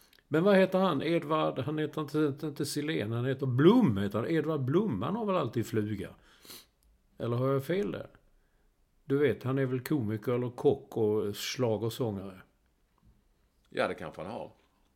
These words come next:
Speaker 2: Det finns vissa som har fluga ibland, men jag tycker bara det ser... Det så, man bara vill gå fram och snurra på den och se om man lyfter, liksom.
Speaker 1: <laughs> Och se om det kommer vatten ur den här, pip, så.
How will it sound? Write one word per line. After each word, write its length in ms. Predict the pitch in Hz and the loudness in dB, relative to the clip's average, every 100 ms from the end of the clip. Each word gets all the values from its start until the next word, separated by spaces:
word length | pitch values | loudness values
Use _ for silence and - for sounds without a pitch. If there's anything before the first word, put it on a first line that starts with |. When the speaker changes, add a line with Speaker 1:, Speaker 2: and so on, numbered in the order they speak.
| _ _ _ _ _ _ _ _ _ _ | _ _ _ _ _ _ _ _ _ _
Speaker 2:
Det 140 | - 143 | -4 -2
finns 200 | 165 120 | -2 -2
vissa 340 | 135 165 131 | -4 -2 -2
som 260 | 113 123 131 | -4 -8 -6
har 240 | 120 80 - | -6 -8 -10
fluga 380 | - 110 156 117 | -8 -8 -6 -8
ibland, 260 | 107 101 | -8 -10
men 80 | 78 | -8
jag 100 | 113 | -10
tycker 180 | - 117 | -10 -10
bara 140 | 123 123 | -8 -8
det 80 | 104 | -6
ser... 240 | 104 98 - _ _ _ - _ _ _ _ _ _ _ | -6 -6 -10 _ _ _ -20 _ _ _ _ _ _ _
Det 160 | 123 123 | -10 -8
så, 200 | 147 - - | -8 -12 -14
man 160 | 143 139 | -10 -6
bara 120 | 147 | -4
vill 100 | 147 | -6
gå 180 | 139 131 | -6 -6
fram 260 | 139 143 | -6 -6
och 80 | 113 | -6
snurra 400 | - 147 147 185 | -8 -8 -6 -6
på 240 | - 82 76 | -6 -6 -6
den 100 | 87 | -10
och 80 | |
se 160 | - 127 | -8 -8
om 100 | 101 | -6
man 160 | 98 123 | -6 -6
lyfter, 340 | 139 - - | -10 -14 -16
liksom. 240 | - - - _ _ _ | -16 -18 -20 _ _ _
Speaker 1:
<laughs> 1400 | 107 92 135 180 143 - 165 - - - - - - - | -6 -2 -2 0 -2 -2 -8 -6 -14 -14 -14 -14 -12 -6
Och 120 | 113 | -2
se 100 | 123 | 0
om 100 | 104 | 0
det 60 | |
kommer 240 | 104 110 107 | 0 0 0
vatten 400 | 117 - - 117 | -2 -4 -4 -6
ur 40 | |
den 100 | 107 | -4
här, 80 | 113 | -8
pip, 560 | - - 311 311 - - | -4 6 6 6 -4 -6
så. 180 | 101 | -6